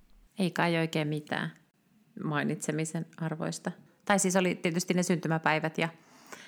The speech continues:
ja tällaista, mutta ne meni kauhean rauhallisesti. Ja sitten, ää, lauantaina kävelin varmaan yksitoista, kaksitoista kilometriä ympäri Espoota. Että kyllähän sen voi silleenkin ensimmäisen vanhuuspäivän viettää.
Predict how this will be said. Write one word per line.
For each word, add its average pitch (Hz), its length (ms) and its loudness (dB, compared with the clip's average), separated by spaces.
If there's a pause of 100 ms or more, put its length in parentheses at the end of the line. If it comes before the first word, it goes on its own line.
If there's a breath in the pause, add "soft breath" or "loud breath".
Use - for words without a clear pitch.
(240 loud breath)
ja 175 60 -8
tällaista, 170 380 0
mutta 165 300 0 (300 loud breath)
ne 160 80 4
meni 170 160 6
kauhean 160 240 4
rauhallisesti. 151 600 2
Ja 160 80 2
sitten, 160 340 0 (120)
ää, 147 260 2
lauantaina 156 600 2 (880)
kävelin 143 340 2
varmaan 147 380 2 (440)
yksitoista, 165 360 -2
kaksitoista 151 420 -2 (300)
kilometriä 143 520 0
ympäri 143 340 -2
Espoota. - 420 -2 (800)
Että 180 180 -10
kyllähän 151 300 -2
sen 156 160 0
voi 151 120 0
silleenkin - 500 -2
ensimmäisen 151 600 -2
vanhuuspäivän 156 600 0
viettää. 165 360 -2